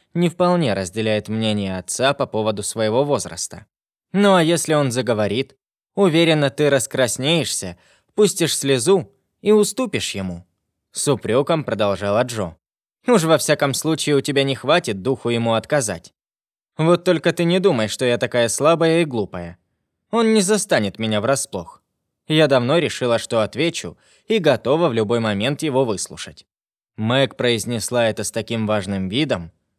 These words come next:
что Джо не сдержала улыбки. Хотя такая серьезность и яркий румянец лишь приумножали красоту старшей сестры. «И что же ты собираешься ему ответить, скажи на милость?»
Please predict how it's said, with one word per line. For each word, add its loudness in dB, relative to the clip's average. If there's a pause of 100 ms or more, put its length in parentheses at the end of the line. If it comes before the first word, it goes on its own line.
(140)
что -2
Джо 0 (340)
не 2
сдержала 0
улыбки. -4 (460)
Хотя 0
такая 2
серьезность -4 (300)
и 2
яркий 2
румянец 0 (340)
лишь 2
приумножали 0
красоту -6
старшей -2
сестры. -8 (420)
«И 4
что 2
же -2
ты -6
собираешься 0
ему 0
ответить, -4
скажи -2
на 2
милость?» -2